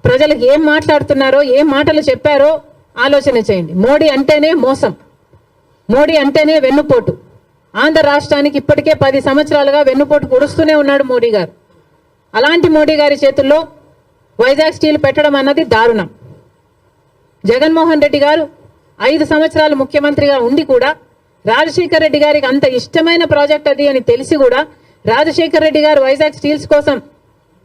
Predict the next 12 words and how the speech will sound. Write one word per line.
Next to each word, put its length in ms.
క్యాప్టివ్ 380
మైన్ 260
కోసం 280
ప్రయత్నించడమే 680
కాకుండా, 380
ఆర్థికంగా 600
ఆదుకోవడమే 640
కాకుండా, 440
రాజశేఖర్ 500
రెడ్డి 160
గారు 200
అంతా 560